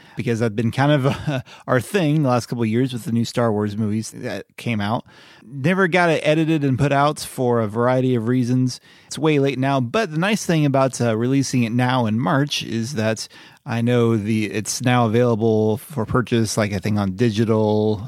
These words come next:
copies, or if you want to get the D V D or Blu-ray, uh, that might be coming out, I think, if it's not out already, it's about to come out in a few days here.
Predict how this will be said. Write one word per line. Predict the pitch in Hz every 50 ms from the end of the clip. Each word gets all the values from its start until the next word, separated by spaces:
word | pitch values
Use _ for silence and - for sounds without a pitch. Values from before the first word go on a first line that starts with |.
| - -
copies, | - 120 110 107 - 107 101 101 101 101 101 92
or | 104 101 101 98
if | 95 - -
you | 117 110 113 107
want | 113 113 110 101 -
to | - 120
get | 98 107 98 - -
the | - 110
D | 101 98 117 113
V | 110 107
D | 110 104
or | 101 95
Blu-ray, | 113 160 170 147 131 120 117 117 117 - - - - - - - -
uh, | 104 98 98 101
that | 113 113 117
might | 123 127 110
be | 123 107
coming | - - 120 123 117 117 117
out, | 117 113 107 107 -
I | 113 104
think, | - - 127 120 107 - - - _ - - _ _ _
if | -
it's | 170 151
not | 156 139 131
out | 127 120 117
already, | 113 120 143 143 113 110 104
it's | 101 92
about | 107 120 113
to | 104 107
come | - 120 110
out | 107 104 95
in | 78
a | 101
few | - - 107 98
days | 104 101 95 92
here. | - 98 78 78